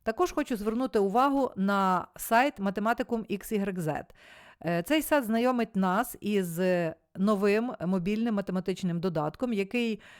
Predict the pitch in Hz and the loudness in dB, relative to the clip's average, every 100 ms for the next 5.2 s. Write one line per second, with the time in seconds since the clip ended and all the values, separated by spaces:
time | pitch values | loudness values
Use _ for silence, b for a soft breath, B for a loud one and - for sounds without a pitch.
0 | B B - 170 170 165 165 - 196 208 | B B -8 -4 -2 -2 -2 -2 0 2
1 | 220 196 196 - 240 285 311 294 - 190 | 2 2 -2 0 2 4 4 2 0 -2
2 | 180 180 190 285 262 214 208 220 196 170 | 0 -2 -4 -4 -4 -2 -4 0 0 2
3 | 156 180 170 165 160 214 180 - 320 214 | 0 -2 -4 -4 -2 -2 -2 -2 -2 -2
4 | - 233 233 156 185 180 185 - 180 160 | -2 -2 -2 -2 -2 -2 -8 -8 -4 -4
5 | 143 139 | -4 -8